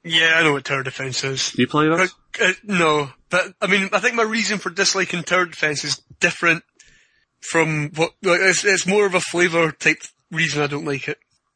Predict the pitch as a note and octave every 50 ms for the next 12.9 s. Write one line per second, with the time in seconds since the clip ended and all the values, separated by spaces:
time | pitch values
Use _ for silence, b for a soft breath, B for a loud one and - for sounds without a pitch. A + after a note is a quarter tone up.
0 | _ _ _ _ _ _ _ - - F3 C#3+ G#2+ A2 - - - _ - B B
1 | B B B B B - - F3 F3 E3+ E3+ D#3+ D#3+ D#3+ - - _ b b b
2 | b b b b b b _ _ _ _ _ _ _ _ - F3 F#3 G3 G3 F#3+
3 | F#3+ - _ _ _ _ - F#3 F3+ F3 F#3+ F#3+ F3 D#3+ - - G#3 G#3 G#3+ -
4 | - - G3+ G3 - - - - G3 F#3+ D#3+ - - - _ _ _ _ - -
5 | A#3 B3+ B3 - B3+ B3 - - - - _ _ _ _ - - F3+ - - F3
6 | F3 F3 F3+ E3+ D#3 D#3+ D3+ E3+ - - F3+ F3 E3+ D3+ C#3+ D3 D#3 - G3 G3+
7 | E3+ E3 F#3 F#3+ _ _ _ b b b b b b b b b - E3+ - F#3
8 | - - A#3 A3 F#3+ F3+ F3 - A3 G#3+ - - - F3 D#3 - A#3+ A3+ G3+ -
9 | - E3+ F#3+ G3 B3 B3+ B3 A#3 A3 G3+ G3 E3+ E3 - - F#3+ F3+ - - A3
10 | G#3 F#3 F#3+ A3 - - - _ _ _ _ _ _ _ _ _ _ _ _ _
11 | - - E3+ E3 E3+ F#3 F#3+ G3 F#3+ G3+ G3+ F#3 - E3+ - - D#3+ - B3 C4+
12 | G3 D3+ C3+ C3+ C3 C3 C#3+ - _ _ _ - F3+ - - E3+ -